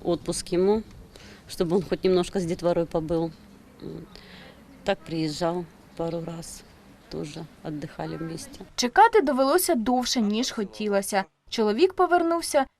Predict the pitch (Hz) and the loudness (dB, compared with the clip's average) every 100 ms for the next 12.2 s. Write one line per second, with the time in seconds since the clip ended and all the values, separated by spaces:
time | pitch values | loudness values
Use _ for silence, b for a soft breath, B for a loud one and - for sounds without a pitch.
0 | _ 381 453 - 220 196 208 180 180 180 | _ -2 -2 0 -2 0 -2 -2 -2 -4
1 | - 285 269 269 277 - 247 233 - 302 | 0 2 4 4 4 4 2 0 0 2
2 | 359 - - - - 196 220 - - 220 | 2 2 2 2 0 0 2 2 2 0
3 | 208 262 277 220 - 190 196 233 226 - | -4 -4 -4 -4 -2 0 0 -2 -6 -8
4 | - 202 - 180 180 165 156 - 165 - | -2 -2 -2 -2 0 0 -6 -8 -8 -4
5 | 185 202 185 B B B B 214 220 214 | -4 -4 -6 B B B B 0 2 0
6 | - - 165 160 165 202 196 208 - - | -4 -6 -4 -2 2 4 4 0 -4 -20
7 | - - - 185 180 214 226 220 214 226 | -20 -20 -14 -6 2 2 4 4 4 4
8 | 208 - 175 156 180 - 160 175 208 220 | 0 0 -4 -2 -4 -2 2 4 4 4
9 | 214 196 202 190 180 175 185 160 - B | 4 4 2 0 0 -2 -2 -2 -4 B
10 | B B 190 233 269 262 - - - - | B B -2 2 2 2 0 -6 -14 -6
11 | 190 240 226 196 320 339 - 165 147 - | 0 4 4 4 2 2 0 0 0 -4
12 | - 156 | -4 -6